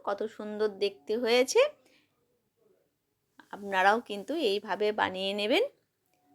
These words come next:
ভালো থাকবেন, সুস্থ থাকবেন। দেখা হবে আবার পরবর্তী ভিডিওতে। আমার যারা নতুন বন্ধু, তারা অবশ্যই চ্যানেলটাকে সাবস্ক্রাইব করে পাশে থাকবেন।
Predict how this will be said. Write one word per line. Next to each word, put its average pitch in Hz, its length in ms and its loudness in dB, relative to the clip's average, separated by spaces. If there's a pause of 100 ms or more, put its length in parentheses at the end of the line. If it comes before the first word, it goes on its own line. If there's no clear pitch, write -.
(140)
ভালো 185 400 2
থাকবেন, 214 560 0 (260)
সুস্থ - 480 -12
থাকবেন। 220 560 -2 (340)
দেখা 180 320 0
হবে 190 320 -2
আবার 190 320 2
পরবর্তী 190 720 -4
ভিডিওতে। 214 640 0 (500)
আমার 180 380 -2
যারা 185 260 2
নতুন 196 380 -8 (100)
বন্ধু, 214 380 0 (380)
তারা 175 360 2
অবশ্যই 196 500 -4
চ্যানেলটাকে 190 760 -4
সাবস্ক্রাইব 190 640 -4 (100)
করে 190 180 -6
পাশে 185 360 -6
থাকবেন। 220 520 0